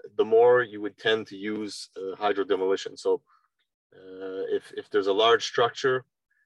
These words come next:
whatever it is, if there's several, uh, thousands of square foot to be removed or repaired, then it makes, uh, the more sense it makes to use hydro demolition.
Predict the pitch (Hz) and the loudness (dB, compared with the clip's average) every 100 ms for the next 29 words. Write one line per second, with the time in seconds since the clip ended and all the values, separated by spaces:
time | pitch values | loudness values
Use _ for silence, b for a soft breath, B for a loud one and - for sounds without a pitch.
0 | _ - - 110 110 107 117 117 - 98 | _ -6 -2 2 4 2 0 -4 -4 -6
1 | - 113 107 110 107 - _ _ 92 92 | -2 -2 2 4 4 0 _ _ _ -20
2 | 95 95 95 92 104 107 107 113 98 92 | -20 -18 -18 -12 -2 0 0 -4 -14 -14
3 | - 110 101 - 120 - - 98 101 98 | -2 2 2 2 0 0 -4 -10 -6 -6
4 | 92 107 143 135 95 95 104 110 131 131 | -2 -2 0 0 -2 0 2 2 0 -4
5 | _ _ _ _ _ - 101 101 101 101 | _ _ _ _ _ -4 -2 -2 -2 -4
6 | - - 98 95 95 95 101 107 - 117 | -6 -6 2 4 4 2 2 0 0 -2
7 | 113 - 101 98 - 90 98 98 95 92 | -4 -6 -6 -6 -8 -10 -6 -6 -4 -6
8 | 92 92 87 90 - | -4 -4 -2 -4 -4